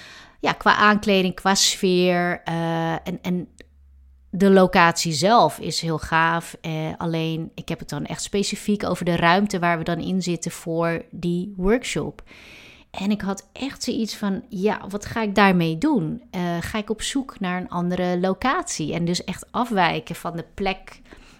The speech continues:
hè, waar ik eigenlijk al mijn klantontmoetingen doe en, en mijn workshops. En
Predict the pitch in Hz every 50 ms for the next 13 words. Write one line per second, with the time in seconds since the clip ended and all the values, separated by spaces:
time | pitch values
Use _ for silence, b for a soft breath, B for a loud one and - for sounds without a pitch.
0 | B B - 202 214 208 180 170 165 170 160 147 151 - - - - 180 175 185
1 | 190 180 170 175 170 165 160 - - 185 180 180 196 208 202 - 196 - 196 196
2 | 190 - - - 180 175 170 156 175 175 170 170 170 165 156 160 - 160 160 160
3 | 160 160 156 170 185 208 214 - - - 160 165 208 277 - - - - B B
4 | B B B B B B B B B B B B - - 202 202 196 196 196 190
5 | 190 190 190 190 185 185 185 185 180 165 - - - -